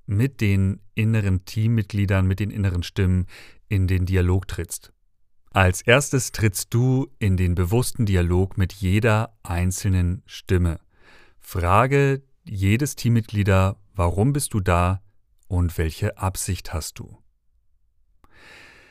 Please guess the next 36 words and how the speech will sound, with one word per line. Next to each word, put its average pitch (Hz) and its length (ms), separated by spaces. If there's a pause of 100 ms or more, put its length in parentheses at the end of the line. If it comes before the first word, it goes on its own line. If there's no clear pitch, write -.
(460)
Als 90 320
nächstes 120 640
wechselst - 500
du 135 60
dann 110 180
bewusst 101 640
zwischen 139 400
den 120 180
verschiedenen 135 880 (140)
Rollen 98 480
und 101 120
Perspektiven. - 760 (800)
Stell 113 260
dir 143 200
zum 101 160
Beispiel 90 280
vor, 98 260
du 90 120
wärst 87 260
der - 160
ängstliche 139 460
Anteil 139 500 (520)
und 101 200
antworte 139 600
aus 107 200
dieser 165 300
Perspektive 131 640
des 104 140
ängstlichen 113 480
Anteils 95 580
auf 92 240
ein 92 160
Anliegen 107 540
des 101 180
selbstbewussten 90 800
Teils. - 460